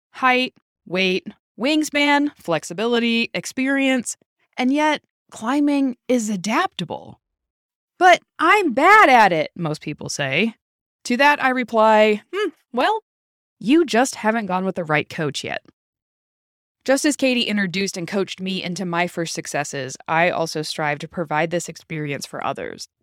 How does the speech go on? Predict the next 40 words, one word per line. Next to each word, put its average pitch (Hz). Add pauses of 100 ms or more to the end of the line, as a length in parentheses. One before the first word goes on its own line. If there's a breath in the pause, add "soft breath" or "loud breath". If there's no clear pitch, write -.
(480)
And 208
the 185
more 226
I 233
invite 190
others 165
in, 190 (480)
the 170
more 175
I 226
learn 143
about 147
the 156
beauty 180 (220)
of 160
the 160
metaphor 151
of 147
climbing. - (760)
Let's 262
start -
with 160
how 285
it 262 (160)
isn't 311
about 214
what 170
you 165
think 156
it 139
is. - (920)
It 170
isn't 196
powering 175
and 143
pushing 202
yourself 143
up 143
the 135
wall. 135